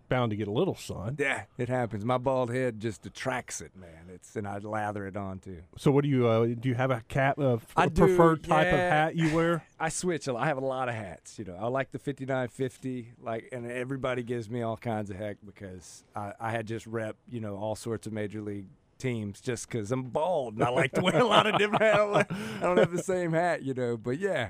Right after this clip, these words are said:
Speaker 2: so I'll rock a lot of those. Some of those big old, like, boonie hats, too.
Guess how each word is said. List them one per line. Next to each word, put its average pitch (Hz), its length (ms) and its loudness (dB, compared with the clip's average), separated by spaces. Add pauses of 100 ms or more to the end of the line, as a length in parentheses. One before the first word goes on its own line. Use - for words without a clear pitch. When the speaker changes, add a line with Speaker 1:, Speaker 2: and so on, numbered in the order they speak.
Speaker 2:
so - 140 -2
I'll 139 100 0
rock 143 240 -2
a 117 60 -4
lot 107 180 -2
of 95 80 -8
those. 90 300 -16
Some 147 160 -4
of 135 80 0
those 127 160 -2
big 120 240 -2
old, 117 180 -4
like, 101 240 -10
boonie 98 240 -14
hats, 85 380 -20
too. 90 160 -18